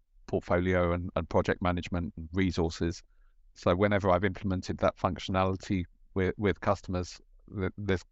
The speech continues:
a strong debate over should we be doing resource management within ServiceNow, or do we do it in a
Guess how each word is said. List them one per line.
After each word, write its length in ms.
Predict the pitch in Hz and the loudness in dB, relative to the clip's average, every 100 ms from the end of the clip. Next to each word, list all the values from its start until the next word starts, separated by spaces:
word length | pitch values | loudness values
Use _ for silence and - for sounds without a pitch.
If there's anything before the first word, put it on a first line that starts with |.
| _ - | _ -6
a 80 | 107 | -4
strong 320 | - 107 98 | 2 2 2
debate 440 | 98 101 95 - | 2 2 2 0
over 360 | 104 92 95 90 | 0 2 2 0
should 240 | - 98 | 0 -2
we 100 | 92 | 0
be 140 | 90 98 | 0 2
doing 320 | 95 92 92 | 2 0 2
resource 400 | 104 92 95 - | 2 2 -2 0
management 480 | 95 92 - 95 90 101 | -2 -2 -2 -6 -4 -2
within 240 | 95 90 | 2 0
ServiceNow, 560 | 82 90 87 - 92 78 _ - _ - | 2 0 0 0 0 0 _ -20 _ -4
or 140 | 90 | -2
do 100 | 92 | 2
we 100 | 85 | 2
do 140 | 101 90 | 4 4
it 120 | 82 | 4
in 140 | 87 | 2
a 200 | 85 82 | 2 2